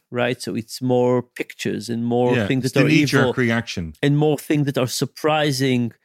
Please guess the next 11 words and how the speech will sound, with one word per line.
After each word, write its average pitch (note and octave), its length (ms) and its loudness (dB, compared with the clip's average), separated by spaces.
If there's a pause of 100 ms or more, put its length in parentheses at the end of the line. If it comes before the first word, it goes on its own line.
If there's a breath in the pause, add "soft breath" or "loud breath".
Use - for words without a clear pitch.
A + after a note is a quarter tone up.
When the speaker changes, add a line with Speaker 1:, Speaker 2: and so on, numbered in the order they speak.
(140 soft breath)
Speaker 1:
and B2 200 0
strange, D3 800 -2 (140)
and, B2 320 0 (840)
and C#3 140 0
it C#3 100 -2 (260)
didn't G#3+ 200 2
have F3 220 0
to C#3+ 80 0
be A#2+ 140 0
this - 260 -8
way. - 300 -16